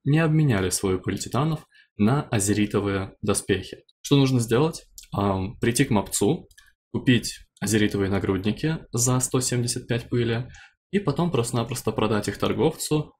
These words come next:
за примерно восемьдесят золотых монет. На моем Д К, на моем монахе, на моем воине было примерно по сорок пять тысяч пыли. Все это реализовалось на очень хорошее количество золота. Двадцать тысяч двести шестьдесят восемь золота на воине,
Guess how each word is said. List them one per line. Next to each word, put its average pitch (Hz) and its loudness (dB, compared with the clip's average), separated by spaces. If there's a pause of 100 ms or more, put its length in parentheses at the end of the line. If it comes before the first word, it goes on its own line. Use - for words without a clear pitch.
(200)
за 117 2
примерно 127 0 (100)
восемьдесят 101 0
золотых 101 0
монет. 98 0 (480)
На 104 4
моем 127 4
Д 151 2
К, 131 -2
на 123 2
моем 104 2
монахе, 127 0
на 110 0
моем 104 2
воине 123 0 (280)
было 107 4
примерно 113 2
по 143 -4
сорок - -2
пять 110 -2 (280)
тысяч - 0 (300)
пыли. 104 0 (480)
Все - 0
это 143 2
реализовалось 143 0
на 107 2
очень 101 0
хорошее 104 -2
количество 98 -2
золота. 98 -2 (400)
Двадцать 127 0
тысяч 127 -2
двести 117 -2
шестьдесят 104 -2
восемь 101 0
золота 95 0
на 92 -4
воине, 98 -2